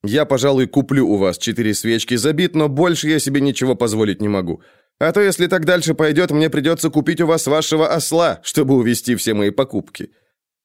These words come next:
"Ну, как желаете", ответил он, легко пожав плечами. "Знаете, молодой господин, иметь с вами дело одно удовольствие".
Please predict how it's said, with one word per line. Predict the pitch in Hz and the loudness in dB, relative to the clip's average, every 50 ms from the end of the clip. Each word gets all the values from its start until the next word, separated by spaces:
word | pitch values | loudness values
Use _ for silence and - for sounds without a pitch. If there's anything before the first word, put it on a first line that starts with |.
| _ _ _ | _ _ _
"Ну, | - 90 107 156 214 226 | -8 -4 0 0 0 0
как | - - 214 214 160 | 0 -2 -4 -2 0
желаете", | 139 156 139 113 98 87 82 80 76 - 85 85 85 - _ _ | 0 0 0 0 -2 -2 -4 -6 -10 -12 -14 -14 -14 -18 _ _
ответил | - 104 110 92 95 101 90 - 101 123 | -2 -2 -2 0 0 -2 0 0 0 0
он, | 156 156 127 107 | 0 0 2 0
легко | 104 95 - 104 98 | -2 -2 0 -2 -2
пожав | 90 95 92 87 87 82 - | 0 0 -2 -2 -2 -4 -2
плечами. | - 117 113 - - 90 78 80 78 - - _ _ _ _ _ _ _ _ _ | -4 -4 -2 -2 -4 -4 -4 -4 -8 -12 -16 _ _ _ _ _ _ _ _ _
"Знаете, | 80 87 80 95 131 160 180 175 156 - 147 | -10 -8 -4 -2 0 0 2 0 0 0 0
молодой | 147 143 135 131 117 120 117 | 0 2 0 0 2 0 0
господин, | 101 101 - - - 101 90 82 87 85 80 78 - - | 0 -2 -4 -4 -6 -6 -6 -4 -6 -8 -8 -10 -8 -4
иметь | 104 123 156 214 214 180 - | -2 0 0 0 -2 -2 -4
с | - | -2
вами | 202 214 202 196 185 | 0 0 2 2 2
дело | 160 143 160 180 185 175 165 151 123 92 78 - _ _ _ | 2 2 2 4 4 4 2 2 0 -2 -6 -14 _ _ _
одно | - 127 147 147 120 131 147 156 151 | -4 -2 -2 0 0 0 2 2 2
удовольствие". | 147 143 143 131 123 135 139 131 104 - - - 76 78 85 - | 2 2 2 2 2 2 2 0 -2 -6 -10 -10 -10 -12 -12 -14